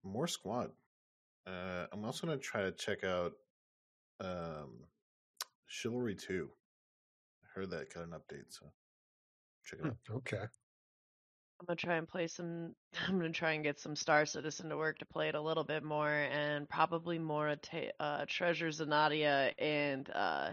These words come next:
Speaker 3: Wanderer. I've been playing a little bit more of Wanderer, but I didn't get much further. I basically found a hook, attached it to a fishing pole, caught a frog, licked it, and tripped balls, and, like, that was it. <laughs> So, I'm serious, like,
Speaker 1: Nice.
Speaker 3: rainbows grew out of the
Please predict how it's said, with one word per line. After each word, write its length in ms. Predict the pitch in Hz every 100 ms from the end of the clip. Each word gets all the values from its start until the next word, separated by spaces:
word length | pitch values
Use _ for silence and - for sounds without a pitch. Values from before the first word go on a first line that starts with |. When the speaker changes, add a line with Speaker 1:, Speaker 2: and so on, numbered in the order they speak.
| - _ - -
Speaker 3:
Wanderer. 500 | 180 226 214 151 104
I've 140 | 139
been 120 | 214 233
playing 240 | 247 247
a 80 | 208
little 220 | 214 226
bit 140 | 196
more 200 | 165 151
of 120 | 135 139
Wanderer, 600 | 139 117 - - 101 - -
but 260 | 165 156 - - -
I 100 | 226
didn't 160 | 311 311
get 120 | 285
much 220 | 262 -
further. 320 | 226 214 220
I 80 | 208
basically 480 | 185 190 190 196 190
found 260 | 196 180
a 60 | 143
hook, 400 | 160 170 180 - - - -
attached 320 | 196 185 -
it 80 | 190
to 120 | 196
a 40 |
fishing 400 | 180 170 - 175
pole, 240 | 165 180 185
caught 260 | - 180
a 20 | 170
frog, 440 | - 165 165 175
licked 300 | 151 170 -
it, 160 | 202 -
and 80 | 175
tripped 300 | - - -
balls, 380 | 165 156 151
and, 80 | 160
like, 160 | 156 151
that 180 | 165 -
was 180 | 147
it. 220 | 143 117 - - -
<laughs> 560 | 427 - 359 - - 285 - - _ _ _ -
So, 120 | 415 415
I'm 220 | 294 311
serious, 340 | - 359 240
like, 180 | 269 240
Speaker 1:
Nice. 140 | 202
Speaker 3:
rainbows 760 | 214 269 311 294 262 233 208 202 - - 214
grew 320 | 202 262 294
out 280 | 285 240 262
of 160 | 262 233
the 240 | 240 220